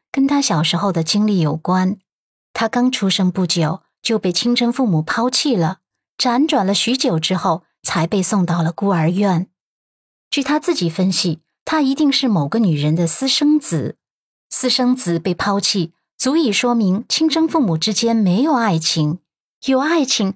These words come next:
怎么会舍得抛弃自己的孩子？所以，阮伊人懂事后就不相信爱情了。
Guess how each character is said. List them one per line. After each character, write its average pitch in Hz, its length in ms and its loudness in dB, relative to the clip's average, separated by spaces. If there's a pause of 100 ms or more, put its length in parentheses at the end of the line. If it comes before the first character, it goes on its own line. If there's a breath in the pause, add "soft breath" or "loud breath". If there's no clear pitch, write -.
(140 soft breath)
怎 - 160 0
么 254 60 2
会 330 140 0
舍 202 180 0
得 180 120 0
抛 285 220 -2
弃 285 180 0
自 240 140 -2
己 175 100 0
的 170 100 0
孩 156 280 0
子？ 165 320 -2 (840)
所 - 280 0
以， 185 340 0 (220)
阮 247 260 2
伊 302 120 2
人 233 220 2
懂 175 240 0
事 185 200 0
后 190 340 -2 (220)
就 233 240 0
不 269 260 -2
相 262 260 0
信 254 240 0
爱 180 200 2
情 156 260 -2
了。 151 280 0